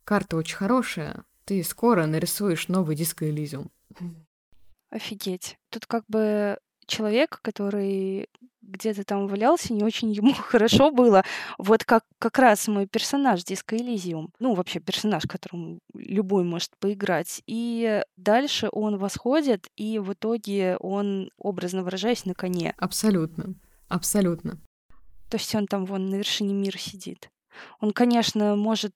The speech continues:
Speaker 2: дальше опять по этому колесу поехать, но,
Speaker 1: Но давайте
Speaker 2: э,
Speaker 1: нет.
Speaker 2: это, да, давайте нет.
Speaker 1: Спасибо тебе большое за этот разговор. А ещё спасибо тебе большое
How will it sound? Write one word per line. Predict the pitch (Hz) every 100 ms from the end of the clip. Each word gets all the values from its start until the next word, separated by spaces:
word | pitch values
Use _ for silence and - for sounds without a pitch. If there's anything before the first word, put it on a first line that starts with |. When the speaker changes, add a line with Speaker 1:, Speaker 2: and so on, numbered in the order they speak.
| -
Speaker 2:
дальше | 202 190 185 208 190 202
опять | 196 202 -
по | 175
этому | 196 190
колесу | - 202 -
поехать, | 202 196 196 320 - 190 - -
но, | - 190 196 196 190 185 180 - - -
Speaker 1:
Но | 254
давайте | 233 294 277
Speaker 2:
э, | 196
Speaker 1:
нет. | 143 131 - - - - - - -
Speaker 2:
это, | - 214 233 220 214 - -
да, | 185 170 220
давайте | 202 226 240 196
нет. | 180 160 - 339 - 294 240
Speaker 1:
Спасибо | - - 214 262 240
тебе | 226 190
большое | 175 190 190 233 208 165
за | 160 190
этот | 185 180
разговор. | 190 185 180 180 226 277 226 - - -
А | 185
ещё | 196 220 - - 226 277 156 - -
спасибо | - 185 180 233 214 196
тебе | 170 185
большое | 180 180 - 190 240 233 147